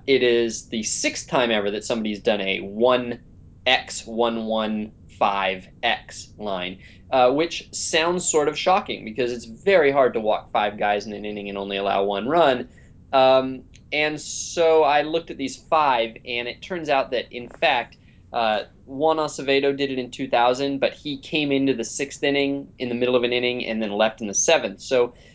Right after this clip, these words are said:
basically, if you come in, if you inherit half of an inning and you walk two guys and then you get out of it, and then you walk the bases loaded the next inning, you know, there's really no reason that you have to give up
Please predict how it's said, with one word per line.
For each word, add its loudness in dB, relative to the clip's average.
basically, 0
if -8
you -12
come -6
in, 2
if -6
you 2
inherit 2
half -4
of -10
an -4
inning -4
and -4
you -2
walk 2
two -2
guys 2
and -8
then -6
you -6
get -2
out 0
of -6
it, 0
and -6
then 0
you 0
walk 2
the -8
bases -2
loaded 0
the -6
next 0
inning, -2
you -8
know, 2
there's -2
really 6
no 2
reason 2
that -2
you 0
have -2
to -20
give -2
up -6